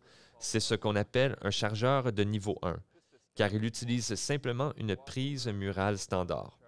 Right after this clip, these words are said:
On s'approche, on ouvre le port de recharge. Il s'agit d'une norme. On peut aller voir n'importe quel véhicule électrique ici, et ils auront une prise comme celle-ci. Tesla est un peu différent. Mais même avec Tesla,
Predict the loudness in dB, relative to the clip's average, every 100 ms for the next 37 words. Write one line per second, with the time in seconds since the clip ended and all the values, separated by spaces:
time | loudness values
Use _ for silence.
0 | -20 _ _ -4 -2 2 2 0 0 2
1 | 2 -2 -8 -12 _ _ _ -4 0 2
2 | 2 4 4 4 2 2 2 0 0 0
3 | -2 -2 -8 -16 _ _ -6 2 2 2
4 | -2 -4 -2 0 -2 -4 -16 -18 _ -20
5 | _ -2 0 2 6 6 4 4 4 6
6 | 4 2 0 0 0 0 0 2 2 2
7 | -2 0 -2 0 -2 -4 -6 -6 -8 -4
8 | -4 -6 -14 -20 -4 -2 0 2 4 4
9 | 0 -2 -6 -8 -6 -2 0 -2 -4 -2
10 | 0 0 0 -2 -2 -6 -8 -12 _ 0
11 | 2 4 4 2 -2 -2 -4 -2 0 0
12 | -6 _ _ 2 6 4 2 0 0 0
13 | 0 0 0 0 0 0